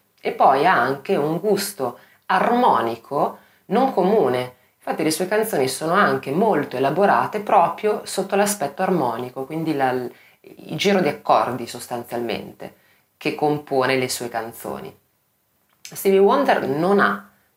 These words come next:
mai avuto un insegnante di canto, quello è talento puro, punto e basta. Ha cominciato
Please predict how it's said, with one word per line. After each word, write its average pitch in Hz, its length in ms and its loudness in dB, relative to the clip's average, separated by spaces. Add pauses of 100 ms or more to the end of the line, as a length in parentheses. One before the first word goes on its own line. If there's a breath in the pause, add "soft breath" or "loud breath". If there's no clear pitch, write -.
(100)
mai 196 340 2
avuto 147 580 0
un 127 120 -6
insegnante 120 640 -10
di 117 100 -14
canto, - 400 -14
quello 135 300 -2
è 123 160 -2
talento 139 600 -2
puro, 160 640 -2
punto 147 380 -10
e 131 40 -4
basta. - 480 -8
Ha - 20 -16
cominciato 156 720 -2